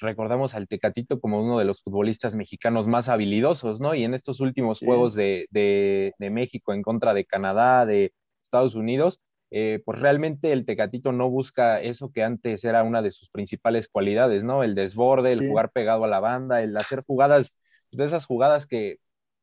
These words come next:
Speaker 1: de fantasía, ¿no? Por así decirlo, que regularmente le salían, le salían bien, y ahora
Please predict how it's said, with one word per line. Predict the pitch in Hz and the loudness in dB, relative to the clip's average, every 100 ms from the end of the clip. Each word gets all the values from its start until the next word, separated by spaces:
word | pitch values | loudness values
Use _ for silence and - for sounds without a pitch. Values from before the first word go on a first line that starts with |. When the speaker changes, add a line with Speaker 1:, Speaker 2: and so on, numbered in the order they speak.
| _ | _
Speaker 1:
de | - 107 | -4 0
fantasía, | 123 113 123 117 214 143 | 0 0 0 2 2 2
¿no? | 160 | 0
Por | 151 120 | 2 0
así | 113 143 | 0 -4
decirlo, | 131 139 147 175 | -4 -4 -2 -2
que | - | -2
regularmente | 107 110 110 120 135 135 135 131 | 0 0 2 2 2 0 -2 -2
le | 110 | -2
salían, | 104 101 120 151 175 | -4 -2 0 0 -2
le | 110 | -8
salían | - 104 120 123 | -8 -4 -4 -2
bien, | 131 175 | -2 0
y | 131 | 2
ahora | 120 127 113 | 4 4 2